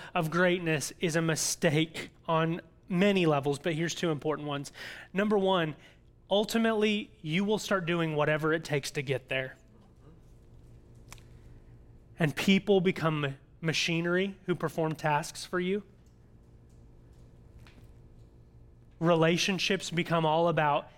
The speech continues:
influence and networking, not about love and servanthood. And here's the second way that model of leadership is, that model of greatness is broken.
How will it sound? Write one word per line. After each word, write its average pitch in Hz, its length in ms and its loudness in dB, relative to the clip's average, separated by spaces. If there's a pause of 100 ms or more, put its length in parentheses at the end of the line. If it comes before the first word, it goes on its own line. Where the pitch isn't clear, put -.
(140)
influence 185 720 0
and 156 160 0
networking, 185 640 -4 (1000)
not 170 180 4
about 160 220 0
love 165 420 2
and 147 300 -6
servanthood. 180 720 -2 (1900)
And 165 100 2
here's 220 180 4
the 214 80 2
second 185 300 0
way 156 120 0
that 170 140 2
model 156 320 2
of 143 140 -2
leadership 160 600 0
is, 156 280 -2 (160)
that 175 160 -2
model 170 260 4
of 147 100 0
greatness 151 580 -2
is 151 320 -2 (280)
broken. 151 380 -2